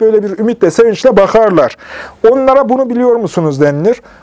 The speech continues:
Onlar da, "Evet, bu ölümdür." derler. Sırat üzerinde ölün, e, ölümün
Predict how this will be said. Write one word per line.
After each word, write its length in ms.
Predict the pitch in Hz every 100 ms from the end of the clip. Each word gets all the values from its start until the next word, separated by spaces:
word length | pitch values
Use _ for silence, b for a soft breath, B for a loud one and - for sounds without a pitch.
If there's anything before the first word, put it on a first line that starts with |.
| B 214
Onlar 300 | 277 269 262
da, 80 | 240
"Evet, 340 | 262 185 -
bu 120 | 254
ölümdür." 520 | 220 226 240 220 165 147
derler. 420 | 135 123 117 - B B B B
Sırat 480 | - 220 262 285 247
üzerinde 580 | 196 214 196 202 269 - 214
ölün, 360 | 208 226 262 - _ - _ -
e, 40 | 165 160 175
ölümün 440 | 202 220 214 285